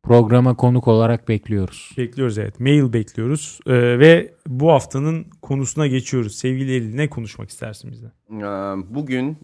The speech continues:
Speaker 3: e, konumuz iyilik yaptıktan sonra bununla övünenler. Yani bir tane küçük birisine bir hayrın dokunmuş. Sonrasında da gidip ne yaptığını en azından yakın arkadaş çevrene falan söyleyip bununla böbürleniyorsun.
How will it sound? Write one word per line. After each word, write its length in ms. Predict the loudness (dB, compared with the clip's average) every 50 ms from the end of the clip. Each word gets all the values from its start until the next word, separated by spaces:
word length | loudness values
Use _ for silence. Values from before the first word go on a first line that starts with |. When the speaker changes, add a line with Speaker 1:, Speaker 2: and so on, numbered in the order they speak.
| -18 -12 -8 -6
Speaker 3:
e, 340 | -4 -4 -4 -4 -4 -6 -8 -8 -6
konumuz 580 | -4 -2 -2 -2 -2 -2 -4 -6 -10 -14 -20 -20 _ _ _ _ _ _ _ _ _ _
iyilik 440 | -8 -6 -4 -4 -4 -4 -4 -4 -2
yaptıktan 560 | -2 -2 -4 -6 -10 -12 -6 -4 -2 -2 -2
sonra 400 | -4 -4 -4 -2 -2 -2 -2 -2
bununla 360 | 0 0 2 2 2 2 2
övünenler. 680 | 0 0 -2 -2 -2 -2 -2 -2 -4 -4 -6 -8 -10 -14 -18 -20 -20 _ _ _ _ _ _ _ _ _ _ _ _ _ -10
Yani 220 | -10 -8 -8 -10 -12
bir 160 | -14 -16 -12
tane 320 | -8 -6 -6 -4 -4 -6 -8
küçük 400 | -8 -10 -10 -8 -10 -8 -4 -2
birisine 400 | -2 -2 -2 -4 -4 -4 -2 -2
bir 80 | 0
hayrın 440 | 0 2 4 4 4 4 2 2 2
dokunmuş. 680 | 2 0 0 0 0 2 2 2 0 -2 -8 -12 -16 -20 _ _ _ _ _ _ _ _ _ _ _ _ -8
Sonrasında 600 | -2 2 2 4 4 2 0 -2 0 0 0 0
da 60 | 0
gidip 360 | -2 -2 -2 -2 -4 -4 -4 -10 -20 _ _ _
ne 100 | -2 0
yaptığını 680 | 2 2 2 0 -2 -6 -6 -4 -2 -2 -2 -2 -4 -6 _ _ _ _ _ _ _ _ _ _ 0
en 120 | 2 2
azından 460 | 2 2 0 0 0 2 4 4 4 4
yakın 380 | 4 2 0 0 0 0 2
arkadaş 560 | 4 4 4 4 2 0 0 0 -2 -2 -4
çevrene 460 | -6 -4 -2 -2 0 0 0 -2 -2 -2
falan 300 | -2 -2 -2 -2 -2 -4
söyleyip 500 | -4 -4 -4 -2 -2 -2 -4 -4 -2 -2
bununla 360 | 0 0 2 2 0 0 0
böbürleniyorsun. 800 | 0 -2 -2 -4 -4 -4 -4 -6 -6 -6 -8 -10 -14 -20 -20